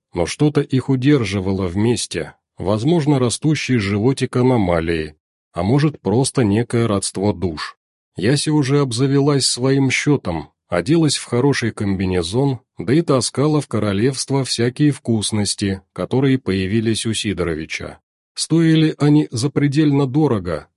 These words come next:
но старый пройдоха понял, что везучие сталкеры не против отведать кое-что, кроме тушенки и каши с мясом. Аномалия еще посещала свой дом. Что-то ей там нужно,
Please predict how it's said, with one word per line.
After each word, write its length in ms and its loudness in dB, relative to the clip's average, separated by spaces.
но 140 2
старый 340 2
пройдоха 640 2
понял, 640 0
что 220 -4
везучие 500 2
сталкеры 600 2
не 120 4
против 460 0
отведать 520 -2
кое-что, 640 -4
кроме 280 -2
тушенки 600 -2
и 180 -2
каши 420 -2
с 80 -2
мясом. 580 -2
Аномалия 600 2
еще 420 2
посещала 640 0
свой 320 2
дом. 400 0
Что-то 320 -2
ей 160 6
там 300 4
нужно, 540 0